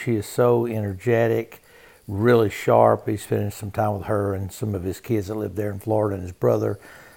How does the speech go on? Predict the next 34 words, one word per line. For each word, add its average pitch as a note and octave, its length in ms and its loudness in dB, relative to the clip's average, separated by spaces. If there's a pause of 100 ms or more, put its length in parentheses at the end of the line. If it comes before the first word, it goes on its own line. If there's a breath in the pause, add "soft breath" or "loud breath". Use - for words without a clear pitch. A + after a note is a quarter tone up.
So, G#2+ 360 6
uh, G#2 320 2 (160)
rest C3 280 4
up, B2 200 8
have A#2+ 160 2
a A2+ 40 -4
great A#2 300 2
time A2 260 2
there, G#2+ 360 2 (160)
Doc, A2 360 2
and G2 160 -4
we G#2 120 0
got G#2 260 -2
you G#2+ 80 -4
covered A2 400 -2
here. C3+ 400 4 (400 loud breath)
I F#3 60 2
wanna C4 160 10
talk C#3 240 6
to C3 60 4
you A#2+ 40 6
about A2 220 8
something G#2+ 360 -2
tonight G#2 600 2
that, G2+ 280 0
uh, F#2+ 340 0 (180)
I'm B2 200 8
personally B2 520 0
experiencing A2+ 600 0
right G2+ 220 2
now, G#2+ 240 -2
not A2+ 220 6
on A2+ 180 6
a F#2+ 200 2